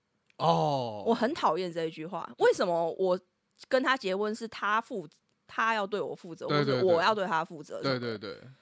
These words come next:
Speaker 2: 不就是两个因为喜欢居在一起，然后结婚，然后共组家庭，然后有小孩什么之类的，后续这样，就是，可是，可是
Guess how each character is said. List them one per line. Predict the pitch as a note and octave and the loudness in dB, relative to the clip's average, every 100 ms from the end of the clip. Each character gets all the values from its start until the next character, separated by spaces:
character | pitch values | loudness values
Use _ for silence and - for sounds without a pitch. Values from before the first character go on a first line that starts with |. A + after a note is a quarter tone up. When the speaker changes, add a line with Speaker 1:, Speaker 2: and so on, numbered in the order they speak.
| _ | _
Speaker 2:
不 | A#3 | -8
就 | E4 | -6
是 | E4 D#4 A#3+ | -4 -4 0
两 | F#3+ E3+ | 0 0
个 | F#3 F3+ E3+ _ _ _ _ | -2 -2 -4 _ _ _ _
因 | A#3 A#3+ B3+ | -6 -4 0
为 | A#3 F#3+ | 0 -2
喜 | F#3 - E3+ | -4 -6 -6
欢 | F3 G3 F#3+ G3 - _ _ _ _ _ _ | -4 -2 -2 -6 -12 _ _ _ _ _ _
居 | F#3+ F#3+ F#3 | -12 -8 -4
在 | F3+ E3+ | -4 -4
一 | |
起， | - C#3 | -6 -10
然 | D3+ F#3 | -8 -8
后 | E3+ | -8
结 | F3 D#3 D#3 | -6 -4 -4
婚， | G3 D#3+ D#3+ G3+ - _ _ _ _ _ | -4 -6 -8 -12 -18 _ _ _ _ _
然 | D#3 | -10
后 | D#3 | -8
共 | E3+ F#3+ F#3+ | -4 -4 -4
组 | D#3 | -6
家 | D#3+ E3 | -4 -4
庭， | F#3+ B2+ | -4 -8
然 | C#3 | -8
后 | D#3+ D#3+ D#3 - - | -8 -10 -12 -12 -6
有 | D#3+ | -6
小 | D3+ - | -4 -6
孩 | - C#3+ | -6 -8
什 | - | -10
么 | - | -14
之 | F#3 E3 | -10 -6
类 | D#3+ B2 | -6 -6
的， | B2 - | -8 -10
后 | - F3+ | -6 -6
续 | D#3 F3+ C#3+ | -6 -10 -10
这 | - | -8
样， | A2 - _ _ _ _ _ | -8 -8 _ _ _ _ _
就 | C4 | -4
是， | F4 B3 - _ _ _ _ - | -4 -4 -8 _ _ _ _ -4
可 | A3+ | -2
是， | E4+ F4+ - | -2 -6 -8
可 | A3 A3+ | -4 -4
是 | E4+ D#4 | -4 -6